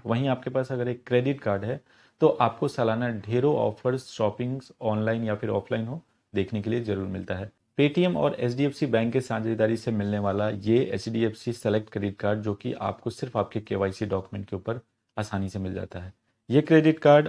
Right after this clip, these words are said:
आपको instantly कुछ मिनटों के अंदर में मिल जाता है, जो कि आप ऑनलाइन, ऑफलाइन इस्तेमाल कर सकते हैं, अप्लाई कर सकते हैं। आपको पचास दिनों का रीपेमेंट समय भी मिलता है, दस लाख रुपए तक का क्रेडिट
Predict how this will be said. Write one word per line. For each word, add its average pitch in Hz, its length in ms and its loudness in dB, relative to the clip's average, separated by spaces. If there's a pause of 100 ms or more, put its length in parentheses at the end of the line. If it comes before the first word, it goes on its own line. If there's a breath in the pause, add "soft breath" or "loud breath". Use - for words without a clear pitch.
(120)
आपको 120 360 2 (240)
instantly 143 480 4
कुछ 131 200 -6
मिनटों 123 300 0
के 131 120 -4
अंदर 117 180 0
में 110 60 -4
मिल 104 160 -2
जाता 104 260 0
है, 120 140 -4
जो 107 180 -4
कि 131 260 -6 (320)
आप 107 280 0 (280)
ऑनलाइन, 113 460 0
ऑफलाइन 107 520 -6
इस्तेमाल 98 420 -6
कर 92 140 -8
सकते - 300 -14
हैं, 92 80 -10
अप्लाई 95 320 -4
कर 92 140 -8
सकते - 300 -16
हैं। 95 120 -12 (440 soft breath)
आपको - 240 2
पचास 143 380 4
दिनों 147 240 -2
का 151 140 -2
रीपेमेंट 123 440 -2
समय 101 280 -4
भी 113 120 -4
मिलता 107 280 -4
है, 110 240 -6
दस 110 240 -2
लाख 107 200 -2
रुपए 107 160 -10
तक - 180 -10
का 113 160 -6
क्रेडिट 101 580 -6